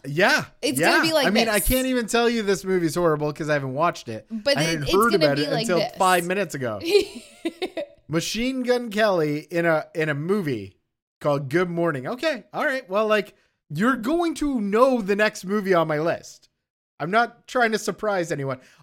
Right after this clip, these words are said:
Speaker 1: Also, if you're following along, I have the most basic top ten list in the history of the world this year.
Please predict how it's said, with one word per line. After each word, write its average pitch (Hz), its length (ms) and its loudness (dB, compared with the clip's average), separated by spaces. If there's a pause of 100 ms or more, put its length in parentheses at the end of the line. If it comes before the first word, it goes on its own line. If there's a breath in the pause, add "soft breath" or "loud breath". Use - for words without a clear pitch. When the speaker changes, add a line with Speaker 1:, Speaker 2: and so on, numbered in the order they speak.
Speaker 1:
Also, 220 520 -2
if 165 160 -4
you're 160 80 -4
following 214 400 -4
along, 131 360 -8 (460)
I 156 40 -10
have 196 420 -4
the 147 120 -2
most 170 560 -2
basic 127 640 -4 (320)
top 147 260 0
ten 147 300 -2
list 123 400 -8 (380)
in 180 140 -2
the 180 80 0
history 175 400 -4
of 147 80 -4
the 131 80 -2
world 147 320 0
this 117 220 -12
year. 110 260 -10